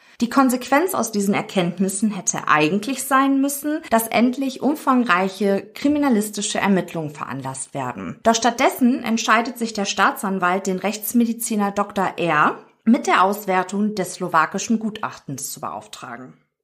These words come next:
Seine Auswertung nahm acht Monate in Anspruch. Unter anderem bereitete ihm der slowakische Obduktionsbericht Probleme. Zitat: „Insbesondere was die toxikologischen Befunde betrifft,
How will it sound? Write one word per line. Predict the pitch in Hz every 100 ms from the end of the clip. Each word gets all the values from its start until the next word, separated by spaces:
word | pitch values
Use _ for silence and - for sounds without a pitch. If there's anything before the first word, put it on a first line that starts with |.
| _ _ _ _
Seine | - 262 277
Auswertung | 240 247 226 240 240 240 240
nahm | 233 214
acht | - 240 -
Monate | 226 240 185 175
in | 165
Anspruch. | 123 170 - 208 220 -
Unter | - 277 277
anderem | 208 240 247 233 240
bereitete | 226 190 180 233 214 -
ihm | 220
der | 202
slowakische | 196 214 185 165 - 208 -
Obduktionsbericht | - - 233 - 214 170 - - 131 - -
Probleme. | - 147 135 131 123 - _ _ -
Zitat: | 226 208 196 214 - - -
„Insbesondere | 277 311 - 294 254 240 240 240 214
was | 214
die | 208
toxikologischen | - 247 240 233 226 240 254 254 247
Befunde | 214 - 262 247
betrifft, | 208 - 208 214 -